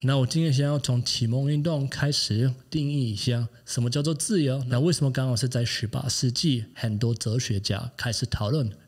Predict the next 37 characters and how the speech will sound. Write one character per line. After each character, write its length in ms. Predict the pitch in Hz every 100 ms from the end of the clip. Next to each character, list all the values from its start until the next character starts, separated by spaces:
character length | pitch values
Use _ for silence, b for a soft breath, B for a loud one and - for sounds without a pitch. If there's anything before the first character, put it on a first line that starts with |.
| -
这 120 | 165
个 80 | 113
主 180 | - - -
题。 220 | - - _
那 160 | 147 147
我 80 | 180
们 100 | 190
的 60 |
起 360 | 175 - - 127
点 360 | 143 107 123 110
就 120 | 131
是 180 | 110 147
一 80 | 120
些 160 | -
非 220 | 113 -
常 160 | 135 113
重 180 | 120 120
要 140 | 117
的 80 | 104
问 200 | 196 135
题。 200 | 92 - -
那 140 | 147
第 220 | 156 220
一 40 | 190
个 80 | 180
问 180 | 170
题 80 | 131
是 320 | 120 135 135 127 -
我 360 | 127 123 127 127
怎 120 | 120
么 80 | 113
能 180 | 101 107
够 160 | 117
达 160 | 113 98
到 120 | 101
自 380 | 104 - 143 107
由？ 340 | 78 - -